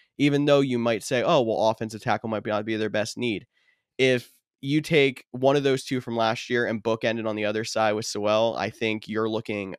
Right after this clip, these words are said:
very good. And there's very few weaknesses on him.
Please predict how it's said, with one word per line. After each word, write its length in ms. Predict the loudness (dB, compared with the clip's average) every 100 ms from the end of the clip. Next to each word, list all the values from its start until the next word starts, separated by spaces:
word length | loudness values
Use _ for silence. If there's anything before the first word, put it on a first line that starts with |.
| -12
very 400 | -2 0 0 0
good. 380 | 0 0 -2 -6 _ _ _ _ _ _
And 500 | 0 2 2 0 -6 -14 _ _
there's 200 | 2 2
very 320 | 4 4 4 0
few 220 | -2 -2
weaknesses 520 | -2 -4 -6 -4 -2
on 160 | -2 -2
him. 400 | -2 -2 -2